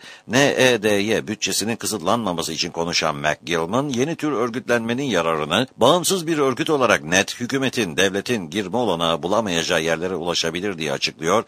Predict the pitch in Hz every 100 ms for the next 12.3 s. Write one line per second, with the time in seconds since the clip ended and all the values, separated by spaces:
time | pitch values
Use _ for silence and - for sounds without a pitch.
0 | - 78 71 110 82 73 76 78 80 -
1 | 87 98 85 80 85 104 87 90 90 87
2 | 95 - 117 110 95 85 - 80 78 71
3 | 69 60 64 57 _ _ _ - - -
4 | 160 196 208 190 160 160 147 180 160 -
5 | 107 78 98 87 123 139 - 85 78 87
6 | - 101 95 98 - 98 92 - 90 98
7 | 92 98 95 98 82 87 90 85 - 90
8 | 101 - - - - 180 - 156 135 139
9 | 160 101 85 76 73 73 82 80 78 123
10 | 78 73 80 76 80 98 78 73 92 -
11 | 104 - 101 85 87 101 - 90 78 67
12 | 67 64 60